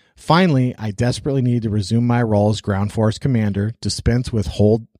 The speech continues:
with handling prisoners, and get back to my job of command and control for the assault force, our vehicles, and coordination with our distant supporting assets. All this had to be accomplished immediately.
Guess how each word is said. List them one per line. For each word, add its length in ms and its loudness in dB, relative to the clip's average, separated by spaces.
with 160 -2
handling 400 0
prisoners, 560 2
and 160 -2
get 160 -4
back 220 -2
to 100 -6
my 180 0
job 340 2
of 140 -6
command 380 0
and 60 -8
control 360 -2
for 140 -6
the 100 -2
assault 380 -2
force, 480 -4
our 180 -2
vehicles, 580 0
and 160 -8
coordination 760 0
with 100 -4
our 140 0
distant 400 -4
supporting 480 -6
assets. 600 -10
All 180 6
this 220 2
had 160 -4
to 60 -10
be 80 -2
accomplished 560 -6
immediately. 640 -10